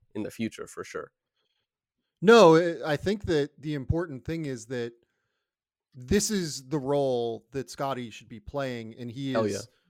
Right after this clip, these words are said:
Speaker 2: very strongly succeeding when he's playing this role consistently.
Speaker 1: Mm-hmm.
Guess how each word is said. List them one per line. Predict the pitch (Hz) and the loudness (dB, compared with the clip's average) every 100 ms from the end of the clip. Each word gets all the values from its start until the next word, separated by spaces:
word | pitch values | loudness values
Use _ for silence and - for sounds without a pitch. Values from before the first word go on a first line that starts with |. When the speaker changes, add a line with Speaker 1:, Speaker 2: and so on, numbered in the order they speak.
| _ _ | _ _
Speaker 2:
very | 120 120 151 165 156 123 | -20 -4 0 2 2 -2
strongly | - 151 147 147 127 120 | -6 -2 0 0 -4 -8
succeeding | - - - 147 139 120 113 107 101 _ _ _ _ _ 117 | -10 -12 -10 -6 -4 -4 -6 -12 -16 _ _ _ _ _ -6
when | 131 151 | -2 0
he's | 143 143 - | -2 -8 -10
playing | - 143 135 123 117 104 - | -2 0 0 -4 -8 -12 -10
this | 131 - | -10 -6
role | 127 127 120 | -2 0 -2
consistently. | - 120 - 156 - 104 - 120 | -4 -10 -6 -6 -8 -16 -14 -12
Speaker 1:
Mm-hmm. | 110 | -10